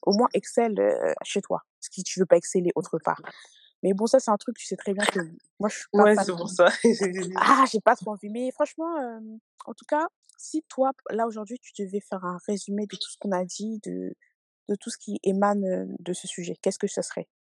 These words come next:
Speaker 2: Ah, pour moi, il y avait, il y a tellement de choses à dire, mais déjà, on a évoqué l'essentiel. D'ailleurs, si vous voudrez, heu, après, heu, échanger avec nous, heu, n'hésitez pas. Franchement, on mange pas, hein.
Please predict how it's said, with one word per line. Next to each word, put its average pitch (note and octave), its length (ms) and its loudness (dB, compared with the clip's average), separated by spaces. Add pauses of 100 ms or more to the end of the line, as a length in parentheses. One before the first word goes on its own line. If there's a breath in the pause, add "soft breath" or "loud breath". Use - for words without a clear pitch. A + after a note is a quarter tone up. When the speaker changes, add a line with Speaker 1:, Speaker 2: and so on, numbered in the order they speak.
(580)
Speaker 2:
Ah, C4 280 4
pour F#3+ 100 -10
moi, G3+ 180 2
il F#3+ 60 2
y E3+ 40 2
avait, D3 220 -4
il C3 80 -12
y D#3 60 -2
a D3 60 -2
tellement G3 340 -4
de F3 80 -10
choses E3 180 -4
à D#3 100 2
dire, F3+ 280 -6
mais D3 260 -8
déjà, D3+ 280 0
on F3+ 100 -2
a C#3+ 60 -2
évoqué C#3 340 -10
l'essentiel. D#3 680 0 (460 loud breath)
D'ailleurs, D#3+ 340 4
si - 140 -8
vous D#3 200 -12
voudrez, D#3 460 -2
heu, C#3+ 200 -2 (640 soft breath)
après, D3+ 560 0
heu, - 220 -8 (220)
échanger D#3 320 0
avec D3 320 -2
nous, D#3 260 0
heu, C3+ 140 2 (200)
n'hésitez D#3+ 500 4
pas. G3+ 180 6
Franchement, D4 320 4
on A3 60 6
mange E3+ 300 0
pas, C#4+ 160 8
hein. G#3+ 160 4